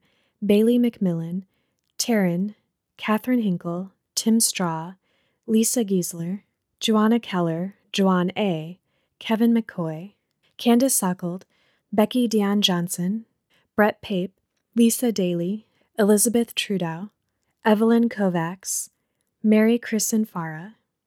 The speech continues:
Bill Kamir, Robin Nickerson, No Name, Brock Salisbury, Aidan White, Sean K T Shirashi, Edward Serbone, Ricard Wennerholm,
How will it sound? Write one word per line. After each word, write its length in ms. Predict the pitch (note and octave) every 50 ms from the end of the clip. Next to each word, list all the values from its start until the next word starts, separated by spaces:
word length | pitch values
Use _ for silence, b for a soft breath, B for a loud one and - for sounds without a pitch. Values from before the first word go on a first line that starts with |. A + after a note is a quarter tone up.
| _ _
Bill 180 | - G#3+ A3+ A#3
Kamir, 540 | - - A3 F#3+ F#3 F3 E3 E3+ F#3+ A3 - _ _ _ _ _ _ _ _ _
Robin 380 | - A3 G#3+ G#3 G3+ A3 A3 G#3+
Nickerson, 720 | G3+ F#3+ F#3 - G3 F#3 - - G3 F#3+ G#3 A#3 B3 B3 _ _ _ _ _ _ _ _ _
No 240 | A3 G3+ G3 F#3 F3+
Name, 400 | F3 E3 E3 D#3+ F3 G#3+ B3+ - _ _ _ _ _ _ _ _ _ _ _
Brock 260 | G#3+ G3 G3+ G#3+ -
Salisbury, 840 | - - G3+ F3+ F3 F3 - - F3+ F3 E3+ F3 F#3+ A3 A#3 A#3 _ _ _ _ _ -
Aidan 360 | G3+ F#3+ F#3+ G3 G3 F#3+ F3+
White, 400 | E3+ E3+ F#3 A3 - - - - _ _ _ _ _ _ _ _ _ _
Sean 500 | - - - A3+ G#3 G#3 A3 A3+ B3 A#3+
K 300 | - - - G#3+ G#3 G#3+
T 540 | - - - G#3 G#3 G3+ G3+ G#3 G#3 G3+ - _ _ _ _
Shirashi, 800 | - - - A3 G3 F#3 E3+ E3 D#3+ - - F#3 F3+ G3+ A#3+ A#3+ _ _ _ _ _ _ _ _ _ _ _ _ _ -
Edward 340 | G#3+ G3+ G3+ G#3+ A3 A3
Serbone, 580 | - - - G3+ F3+ E3 - E3+ E3+ F3 G3+ A3 - _ _ _ _ _ _ _ _ _ _ _ -
Ricard 440 | A#3 A3 - - - G#3+ G#3+ G#3+ G#3+
Wennerholm, 680 | G3 G3 F#3+ F#3 F3+ F3+ E3+ E3+ E3 F3 F#3+ A3+